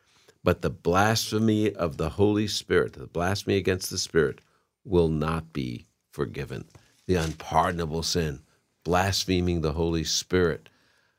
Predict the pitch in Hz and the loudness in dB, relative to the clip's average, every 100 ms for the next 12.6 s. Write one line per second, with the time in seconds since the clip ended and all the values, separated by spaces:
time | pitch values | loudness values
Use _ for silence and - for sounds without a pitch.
0 | _ _ _ - 110 117 123 117 107 104 | _ _ _ 4 6 6 6 4 4 4
1 | 92 90 - 92 95 - 90 82 87 85 | 0 -2 2 2 2 -2 0 0 2 0
2 | - 92 85 - 85 82 87 90 - 95 | 0 2 2 0 -4 0 2 2 0 4
3 | 113 131 120 92 90 90 _ _ _ 90 | 4 6 4 2 -2 -6 _ _ _ 2
4 | 90 90 98 85 82 76 73 67 69 60 | 2 0 -2 0 -2 0 -2 -2 -6 -6
5 | 58 50 - _ _ - 69 - 76 69 | -10 -10 -18 _ _ -10 -10 -6 -8 -6
6 | 62 - - 127 156 170 170 165 170 165 | -10 -8 0 2 2 0 0 0 0 2
7 | 175 160 76 - - _ _ _ _ - | 2 2 0 -8 -20 _ _ _ _ -6
8 | 69 82 82 80 71 73 78 85 - 85 | -2 2 0 0 -2 0 -2 -2 0 2
9 | 87 92 98 92 - 113 80 - _ _ | 2 2 0 -2 0 2 2 -2 _ _
10 | _ _ - 67 64 62 67 73 76 65 | _ _ -8 -4 -4 -2 -2 -2 -2 -4
11 | - 57 58 55 - - _ _ _ _ | -2 -2 -4 -12 -12 -14 _ _ _ _
12 | _ - 87 85 62 | _ 0 2 2 -6